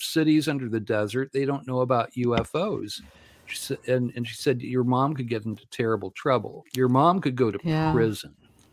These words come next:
Speaker 1: if you talk about it." So this is where I found out about the phenomenon, and I guess that it's been with me all my life.
Speaker 2: You know what's
Speaker 1: Um,
Speaker 2: interesting about this is that there's
Speaker 1: <laughs>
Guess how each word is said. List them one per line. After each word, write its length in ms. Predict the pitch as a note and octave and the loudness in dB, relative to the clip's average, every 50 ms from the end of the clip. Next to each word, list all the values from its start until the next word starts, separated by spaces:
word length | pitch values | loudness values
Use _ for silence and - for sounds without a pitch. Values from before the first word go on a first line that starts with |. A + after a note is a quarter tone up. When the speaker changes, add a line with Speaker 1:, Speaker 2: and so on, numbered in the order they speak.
| _ - - | _ -16 -12
Speaker 1:
if 160 | F#2+ F#2 - | -10 -10 -10
you 40 | G#2 | -8
talk 340 | - - G#2+ F#2+ F#2 - - | -4 -2 -2 -2 -4 -6 -12
about 340 | - - - - - - - - | -14 -14 -14 -18 -18 -20 -20 -20
it." 100 | - _ _ _ _ _ - _ _ _ _ _ _ - - - - - - - - - - - - - | -20 _ _ _ _ _ -20 _ _ _ _ _ _ -20 -20 -20 -20 -20 -20 -20 -20 -20 -20 -20 -20 -14
So 240 | - - - F#3 F3 | -4 2 6 6 8
this 240 | D#3+ F#3+ G#3+ - - | 8 8 6 6 6
is 140 | C4+ G#3 - - | 0 0 0 4
where 120 | G#3+ F#3 D#3 | 4 6 6
I 100 | D3 D3 | 6 4
found 380 | - - E3 D3 C#3 C#3 C3 | 0 0 0 2 2 2 4
out 280 | B2+ A2+ A#2 B2+ C3 C3 | 4 4 4 4 2 2
about 320 | A#2+ G#2 A2+ G2 - - | 2 0 0 -2 -2 -4
the 80 | - - | -10 -18
phenomenon, 880 | - - A#2 G#2+ G#2+ G#2 F#2+ G2 G2 G2 F#2+ F#2+ F#2+ F2 E2+ - A2 | -12 -6 -4 -4 -4 -4 -6 -6 -8 -8 -8 -8 -10 -10 -10 -12 -10
and 260 | G#2 G#2 A2 A#2 A2 - | -8 -6 -4 -4 -4 -4
I 120 | A#2 A#2 | -4 -2
guess 320 | A2+ B2+ C3+ C3+ - - - | 2 4 4 4 2 0 -4
that 160 | B2+ A#2 A2 | -4 -4 -4
it's 180 | A#2 - - - | -4 -8 -8 -4
been 320 | A2+ A#2+ A#2 A#2+ C3+ C#3 | 0 2 2 4 4 2
with 140 | A#2 A2 A2 | 2 0 -2
me 180 | A2+ G#2 G#2+ G2+ | -2 -2 -2 -2
all 200 | G2+ G2+ G2+ G2+ | -2 -2 -2 -2
my 240 | G#2 G2 F2+ F2+ F2+ | -4 -6 -6 -6 -8
life. 680 | F#2+ G#2 A#2 B2+ C3+ A2 F2+ F#2 - - - - - _ _ _ _ _ _ _ _ _ _ _ _ - - | -6 -6 -4 -2 -2 -2 -4 -4 -6 -8 -12 -20 -20 _ _ _ _ _ _ _ _ _ _ _ _ -10 -2
Speaker 2:
You 100 | - C4 | 0 2
know 60 | D4 | 4
what's 160 | - G#3 G#3 G3+ | 6 6 4 4
Speaker 1:
Um, 80 | G3+ | 4
Speaker 2:
interesting 600 | G#3+ G#3+ G#3 - - G3+ G3 - - G3+ F#3+ F#3 | 2 2 0 0 -2 -4 -4 -2 -2 0 2 2
about 380 | F3 E3 - E3+ D#3 D3 - - | 2 2 4 6 6 6 4 2
this 320 | - D3 D#3 D#3 - - - | 0 0 0 0 -2 -2 -2
is 140 | D#3 D3+ - | -2 -2 2
that 180 | - D#3+ D3 - | 2 2 2 2
there's 240 | - E3 D#3 - - | 2 2 0 2 2
Speaker 1:
<laughs> 500 | C#3 A2 D#2+ D2 - A2+ - - - - | 2 2 2 4 2 2 2 0 -6 -20